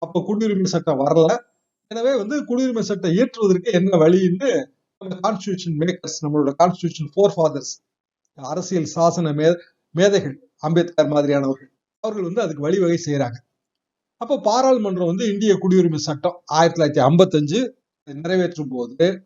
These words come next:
இந்திய அரசியலமைப்பு சட்டம் இயற்றப்பட்டு குடியுரிமை சட்டம் இயற்றப்படுவதற்கு முன்னால் இந்தியாவில் குடியிருப்பவர்கள் என்று இருக்கிறார். கிட்டத்தட்ட இது வந்து நாற்பத்தேழுல இருந்து கணக்குல எடுத்தீங்கன்னா அது ஒரு நாற்பத்தேழு, ஐம்பத்தி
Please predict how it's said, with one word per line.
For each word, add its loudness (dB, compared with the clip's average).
இந்திய -2
அரசியலமைப்பு -4
சட்டம் -2
இயற்றப்பட்டு 2
குடியுரிமை 2
சட்டம் 2
இயற்றப்படுவதற்கு 0
முன்னால் 0
இந்தியாவில் 2
குடியிருப்பவர்கள் 0
என்று 4
இருக்கிறார். -4
கிட்டத்தட்ட 0
இது -2
வந்து -2
நாற்பத்தேழுல 0
இருந்து -2
கணக்குல 2
எடுத்தீங்கன்னா -4
அது 4
ஒரு 4
நாற்பத்தேழு, -4
ஐம்பத்தி -4